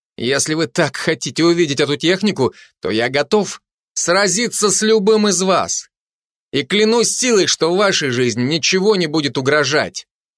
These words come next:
произнёс я, осматривая трибуны. А вот здесь уже никаких заготовок не было. Мы решили, что будет намного лучше, если моим противником станет действительно совершенно посторонний человек –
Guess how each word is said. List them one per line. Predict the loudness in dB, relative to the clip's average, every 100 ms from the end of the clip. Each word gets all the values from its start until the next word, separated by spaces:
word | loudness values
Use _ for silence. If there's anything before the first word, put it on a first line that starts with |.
| _
произнёс | -6 -4 -2 -2 -2 -2
я, | -2 -2 -2 -6 _
осматривая | -6 -4 -2 -2 -4 -4 -4 -4
трибуны. | -6 -8 -8 -14 -18 _ _ _ _ _ _ _ _ _ _ _ _ _ _ _
А | -2 2
вот | 2 0
здесь | 0 0 0
уже | 2 2
никаких | 2 0 0 -2 -2
заготовок | -2 0 0 0 0 -2 -2
не | -4 -6
было. | -12 -16 _ _ _ _ _ _ _
Мы | -4 -2
решили, | 0 0 0 -2
что | -2 -2
будет | -4 -2
намного | -2 0 0
лучше, | 2 2 0 0
если | -2 -2
моим | -2 -2 0
противником | -2 -2 -4 -2 -2
станет | -2 -2 -2 -4
действительно | -6 -4 -4 -2 0
совершенно | 0 -2 -2 -2 -2
посторонний | -2 -2 0 0 2 0 -2 -4
человек – | -2 0 0 -4 -10